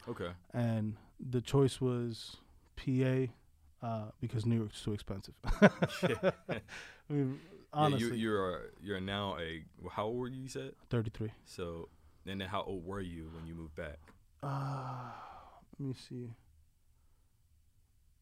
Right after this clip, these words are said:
Speaker 2: I wanna say twenty-four,
Speaker 1: Wow,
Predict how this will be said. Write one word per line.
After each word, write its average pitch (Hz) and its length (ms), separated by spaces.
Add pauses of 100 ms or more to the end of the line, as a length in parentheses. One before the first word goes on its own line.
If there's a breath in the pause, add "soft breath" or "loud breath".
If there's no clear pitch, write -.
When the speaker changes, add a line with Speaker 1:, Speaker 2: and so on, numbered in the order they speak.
(120)
Speaker 2:
I 123 40 (180)
wanna 175 300 (240)
say 139 560 (360)
twenty-four, 131 1500
Speaker 1:
Wow, - 240